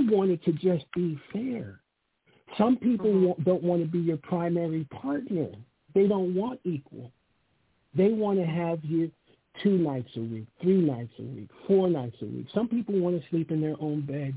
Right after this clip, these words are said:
Speaker 1: in their own bedroom and have their own space. They don't want the whole shebang. They just want what they want. And it's okay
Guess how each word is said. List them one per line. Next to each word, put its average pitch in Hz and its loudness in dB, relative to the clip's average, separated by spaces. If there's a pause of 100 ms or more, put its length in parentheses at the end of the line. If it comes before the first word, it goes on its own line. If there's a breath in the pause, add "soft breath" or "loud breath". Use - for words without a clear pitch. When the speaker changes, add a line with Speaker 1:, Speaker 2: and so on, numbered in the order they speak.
(120)
Speaker 1:
in 139 2
their 135 4
own 139 2
bedroom 131 2
and 127 -2
have 123 -4
their 127 -2
own 127 0
space. 117 -2 (840)
They 180 6
don't 165 0
want 143 -4
the 135 -6
whole 127 -6 (120)
shebang. 127 -6
They 156 0
just 170 -2
want 147 -4 (180)
what 135 -2 (100)
they 127 -4
want. 117 -8 (840)
And 143 4
it's 143 2
okay 139 0